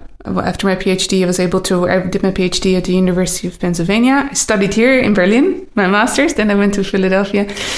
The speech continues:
where I worked for a year, and then I got here. Most of my friends and colleagues,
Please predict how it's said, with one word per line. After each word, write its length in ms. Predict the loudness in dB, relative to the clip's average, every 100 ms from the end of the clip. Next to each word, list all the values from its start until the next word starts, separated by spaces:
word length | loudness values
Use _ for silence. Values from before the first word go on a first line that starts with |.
| -8 -8 -12 -20 _ -2
where 160 | 2
I 80 | 2
worked 240 | 2 0
for 140 | 0 0
a 40 |
year, 160 | 2 2
and 100 | 2
then 140 | 0
I 60 | 0
got 260 | -2 -4 -4
here. 440 | -6 -4 -4 -8 -14 -18 -10 -2
Most 240 | 2 2
of 60 | 2
my 160 | 0
friends 340 | 0 0 0 0
and 160 | 0
colleagues, 560 | 0 0 0 0 -4